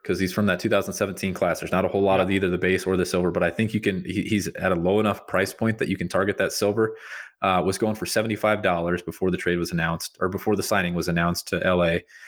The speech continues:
Speaker 1: That thing quickly popped up to one twenty-five. But here's the thing, one-year deal, right, with the Lakers. If he shows out as a sixth man or seventh man and,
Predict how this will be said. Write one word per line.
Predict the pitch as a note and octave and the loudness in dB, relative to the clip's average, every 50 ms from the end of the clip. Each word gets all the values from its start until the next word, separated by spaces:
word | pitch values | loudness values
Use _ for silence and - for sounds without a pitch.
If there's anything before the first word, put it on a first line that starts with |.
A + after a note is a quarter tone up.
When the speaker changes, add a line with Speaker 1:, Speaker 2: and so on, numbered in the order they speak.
| - - - _ _ _ - | -20 -20 -20 _ _ _ 0
Speaker 1:
That | F#2 G2 - - | 0 0 0 0
thing | G#2 G2 F#2+ F#2 | -2 -4 -4 -2
quickly | - G#2+ G2+ - G2 G2 | -4 -4 -2 0 -2 -2
popped | F#2 - F#2+ F#2 F2+ - F#2 | 0 0 0 0 2 0 0
up | F2+ - - | -2 -2 -2
to | - F#2 | -2 0
one | F2 F#2 F#2 F2+ | 2 2 0 0
twenty-five. | - - F2+ F2+ F2 - F2+ F2 F2+ F#2 F2 - | 0 0 0 0 0 0 0 2 2 0 0 -2
But | F#2 - | -2 -2
here's | A2 A#2+ A2+ A2 | 0 0 0 0
the | G2 - | -2 -2
thing, | - F#2 E2 D#2+ - _ _ - - - _ _ _ _ | -2 -2 -4 -4 -6 _ _ -20 -20 -20 _ _ _ _
one-year | - A2+ A#2 B2 A#2+ A2 G2+ | -2 0 0 2 2 0 2
deal, | G2 G#2 F#2+ E2+ D#2+ | 2 2 2 2 2
right, | E2 E2+ F2+ F2+ F#2+ - | 2 2 2 2 2 0
with | F#2+ F#2 - | -4 -4 -2
the | F2 | 0
Lakers. | E2+ F2+ F#2 - G#2+ A2 A#2 - - - _ _ _ _ _ _ _ _ _ G#2 | 0 2 2 2 2 0 0 -2 -6 -14 _ _ _ _ _ _ _ _ _ -4
If | - | 0
he | - A#2 | 0 0
shows | - - A#2+ A2+ G2 | 2 2 2 2 2
out | G2+ F#2+ G#2+ A2 | 2 2 2 0
as | G2 F#2 | 0 -2
a | |
sixth | F2 - - F2+ - - | -2 -2 -2 -4 -2 -2
man | F2 F2+ F2+ E2+ | -2 -2 -2 -2
or | E2+ | -2
seventh | - - F#2 F#2 F#2 F2+ - | -2 -2 -2 -2 -2 -4 -2
man | - F#2 F#2 F#2 F#2 F#2 | 0 2 2 2 2 2
and, | F2 F2 - | 0 -2 -4